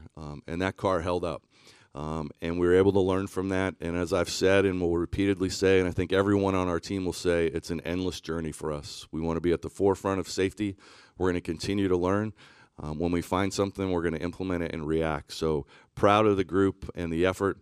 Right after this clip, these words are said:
And I think most proud of all four championships here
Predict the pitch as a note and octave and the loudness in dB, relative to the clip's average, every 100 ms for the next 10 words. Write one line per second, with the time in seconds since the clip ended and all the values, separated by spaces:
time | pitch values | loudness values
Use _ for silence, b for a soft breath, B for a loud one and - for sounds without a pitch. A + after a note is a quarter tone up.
0 | b b b b - E2+ E2 D#2+ - F2+ | b b b b -6 -2 -2 -2 -2 0
1 | F2+ F#2+ A2 - - G2+ G2 F#2+ F#2 F2+ | 2 6 4 4 2 4 4 4 4 4
2 | E2+ D#2 - G#2 G#2+ G2 G2 - G2 G2 | 2 -2 2 2 4 0 0 0 -4 -2
3 | F#2 F2 F#2+ - - F#2 F2 F2 E2+ | -6 -4 -6 -6 -4 0 4 4 0